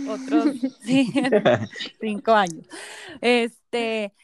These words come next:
Speaker 1: realmente, bueno, eso que te ayuda a levantarte de algunos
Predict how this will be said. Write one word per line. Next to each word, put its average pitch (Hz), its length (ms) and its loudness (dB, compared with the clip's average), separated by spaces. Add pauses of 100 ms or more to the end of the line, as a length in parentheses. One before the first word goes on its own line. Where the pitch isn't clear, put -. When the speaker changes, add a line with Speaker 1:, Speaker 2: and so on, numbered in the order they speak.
(300)
Speaker 1:
realmente, 269 960 2
bueno, 240 280 -2
eso 220 240 -6
que 294 120 -8
te 277 100 -4
ayuda 226 360 -2
a 240 40 -2
levantarte 220 880 -4
de 240 140 -2
algunos 208 460 -6